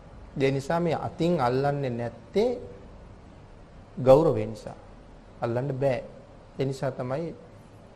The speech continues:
රන් දැලක් අරගෙන එන්නේ. මේ දැලෙන් බාර අරගෙන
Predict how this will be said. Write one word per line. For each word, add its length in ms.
රන් 280
දැලක් 360
අරගෙන 320
එන්නේ. 320
මේ 180
දැලෙන් 360
බාර 260
අරගෙන 380